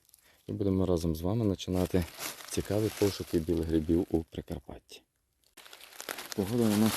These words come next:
помінялася дуже сильно. Із сильної жари перетворився гарний дощик. Тепер у лісі темненько,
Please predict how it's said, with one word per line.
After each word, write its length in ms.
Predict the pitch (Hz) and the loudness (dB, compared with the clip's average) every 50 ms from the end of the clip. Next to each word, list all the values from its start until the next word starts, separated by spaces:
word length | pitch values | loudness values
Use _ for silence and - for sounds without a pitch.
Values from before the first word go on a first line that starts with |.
| - | 2
помінялася 680 | - 101 104 104 107 110 113 113 107 101 - - 101 90 - - - | 2 4 6 8 8 8 6 6 4 2 0 -2 -6 -6 -6 -8 -6
дуже 280 | 101 107 104 92 95 | -2 -2 -2 -2 -2
сильно. 420 | 92 - - 120 120 123 120 104 90 - - - - - - - - - - - - - - - - - - - - - - - - - - - - - - - - - - - | -4 0 2 4 4 4 4 2 0 -2 -6 -8 -8 -10 -12 -12 -12 -12 -12 -12 -12 -12 -12 -12 -8 -6 -6 -6 -6 -10 -16 -18 -18 -18 -18 -16 -16 -16 -16 -16 -16 -18 -16 -14
Із 100 | 110 104 | -10 -8
сильної 540 | - - - 117 107 107 107 107 101 95 90 85 82 82 | -6 0 2 4 4 6 6 4 4 4 2 0 -2 0
жари 340 | 98 98 98 110 123 127 113 - - - - - | 0 0 0 0 0 -2 -2 -6 -12 -12 -6 -4
перетворився 800 | 92 87 82 - - 92 92 104 113 113 113 - - 113 104 98 - - _ _ - - - - - - - - - - - - _ - | -2 -2 -2 -2 0 2 4 6 6 4 4 2 0 0 0 0 -2 -10 _ _ -20 -20 -20 -20 -20 -20 -20 -20 -20 -20 -20 -20 _ -4
гарний 300 | - 101 104 104 104 104 | 0 2 4 6 6 8
дощик. 540 | 98 110 120 131 127 - - 104 - - - - - - - - _ _ _ _ _ _ _ _ _ _ _ _ _ - - - - - - - - - - - _ - | 8 8 8 6 6 2 -4 -8 -10 -10 -12 -14 -16 -20 -20 -20 _ _ _ _ _ _ _ _ _ _ _ _ _ -20 -20 -20 -20 -20 -20 -20 -20 -20 -20 -20 _ -20
Тепер 280 | - - - 95 92 87 | -20 -6 -2 -2 0 2
у 80 | 90 | 2
лісі 280 | 90 90 85 - - 85 | 2 0 0 0 -4 -4
темненько, 720 | - - 82 87 92 110 127 139 139 131 - - 117 | -2 0 2 4 4 4 4 4 4 2 2 0 -2